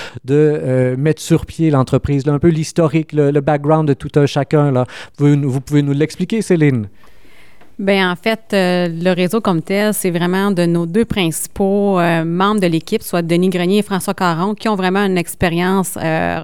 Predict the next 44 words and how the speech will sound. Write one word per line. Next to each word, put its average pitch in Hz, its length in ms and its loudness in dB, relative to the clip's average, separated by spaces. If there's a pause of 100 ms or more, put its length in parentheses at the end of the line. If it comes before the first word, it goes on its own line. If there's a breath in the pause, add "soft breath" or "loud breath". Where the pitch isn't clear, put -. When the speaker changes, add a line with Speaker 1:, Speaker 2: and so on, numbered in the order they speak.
(140)
Speaker 2:
remarquable, 196 640 -2
là, 185 120 0
au 180 80 0
cours 196 260 -2
des 165 220 0
quinze 202 540 0
jusqu'à 170 300 -2
vingt, 190 300 0
vingt-quatre 180 540 -4
dernières 180 440 0
années. 175 260 0 (480 loud breath)
Ils 196 60 -2
ont 185 260 2
déjà 214 300 0
établi 185 480 0
leur 180 240 -2
clientèle, 190 760 0
ils 185 60 0
ont 165 80 0
déjà 175 180 0
beaucoup 196 220 -2
d'expérience, 190 600 0
puis - 160 -6
c'est - 140 -8
une, 202 220 2
euh, 170 220 2 (360 loud breath)
ils 202 80 0
ont 202 80 2
vraiment 202 220 0
une 240 80 0
expertise 196 400 -4
qui 196 140 0
est 175 40 2
reconnue 185 460 0
sur 170 100 -6
le 160 60 -10
terrain, 165 400 0 (340 loud breath)
directement 190 460 0
avec, 170 320 -2
euh, 160 80 0
leur 156 160 -4
clientèle. 156 500 -4 (800 soft breath)
Speaker 1:
Et 147 60 0
donc, 160 240 2